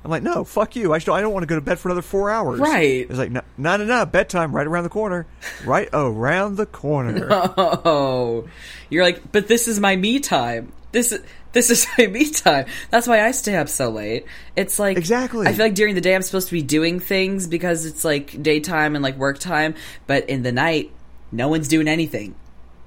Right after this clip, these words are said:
Speaker 2: except for me. So then I get to do what I want.
Speaker 1: That, there is an official term for that in psychology. Uh, if I remember correctly, it's called, like, revenge bedtime.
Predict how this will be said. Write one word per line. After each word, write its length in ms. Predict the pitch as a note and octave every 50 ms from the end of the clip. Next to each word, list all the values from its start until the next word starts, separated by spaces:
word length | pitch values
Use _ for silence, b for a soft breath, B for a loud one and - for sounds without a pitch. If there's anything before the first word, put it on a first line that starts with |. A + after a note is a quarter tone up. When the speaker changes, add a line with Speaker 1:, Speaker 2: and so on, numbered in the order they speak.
| - - - - - - - -
Speaker 2:
except 400 | - - - - G#3 - - -
for 140 | - C#3 B2+
me. 560 | C3 F3 G#3 G#3+ G#3 F#3+ E3+ D3 B2+ A#2 - B B B B
So 140 | - - D3+
then 120 | D#3 D#3
I 40 | D#3
get 140 | D3+ D3+ D3
to 60 | D3+
do 100 | C#3+ D3
what 100 | D3 C3+
I 60 | B2+
want. 200 | B2 B2+ B2 F#2
Speaker 1:
That, 260 | D3 D3 D3+ D#3+ - - - - - - - - - - - -
there 320 | A#2+ G2+ C#3 C#3+ D#3 F3+
is 120 | F3+ D3+
an 60 | D#3+ D3+
official 340 | C3 - - - - D3+ C3
term 280 | - - C3+ C#3 D3+
for 140 | D3 - -
that 240 | B2 A#2+ A2 A#2+ -
in 120 | - A#2
psychology. 800 | G#2+ - A#2+ A#2 G#2 - B2+ C3 C3 B2 A#2 G#2 A2 A2 A2+ - - b b b b b b b b b b - -
Uh, 260 | - C#3 C#3 C3 B2+
if 60 | B2 -
I 60 | C3+
remember 280 | B2+ C3+ D#3+ D#3+ D#3+
correctly, 360 | - - - C#3+ C#3 - C3+ B2+
it's 100 | A2 -
called, 280 | - C#3+ C#3 C3 G#2+
like, 200 | A2+ B2 A#2 -
revenge 560 | B2 A#2 G#2 G2 A2 A#2+ C3 C3+ A#2+ G#2 G2+
bedtime. 560 | - A#2+ A2+ A2+ - - C#3+ D3 D3 D#3+ D#3